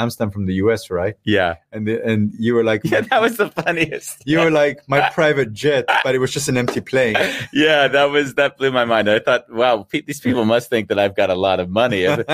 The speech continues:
Speaker 2: Like, they, they question, "Did you rent a full jet to come home?" I thought, "Where, what planet are you on?" You know, like,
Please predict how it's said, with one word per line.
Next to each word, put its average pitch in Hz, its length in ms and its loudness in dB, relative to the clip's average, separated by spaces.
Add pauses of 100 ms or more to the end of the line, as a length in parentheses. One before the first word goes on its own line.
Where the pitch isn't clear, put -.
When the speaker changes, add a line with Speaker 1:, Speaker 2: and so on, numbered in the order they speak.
(200)
Speaker 2:
Like, 120 240 0 (100)
they, 131 220 0
they 143 140 2
question, 156 500 -4 (240)
"Did 117 180 -6
you 262 140 -4
rent 151 280 -2
a 131 40 -2
full 135 260 0
jet 107 300 0
to 151 80 -6
come 143 240 -2
home?" 143 340 2
I 113 140 4
thought, 113 240 0
"Where, 160 300 0
what 147 240 0
planet 190 360 0
are 120 100 2
you 110 280 2
on?" 104 240 2
You 113 80 0
know, 117 240 2
like, 110 240 0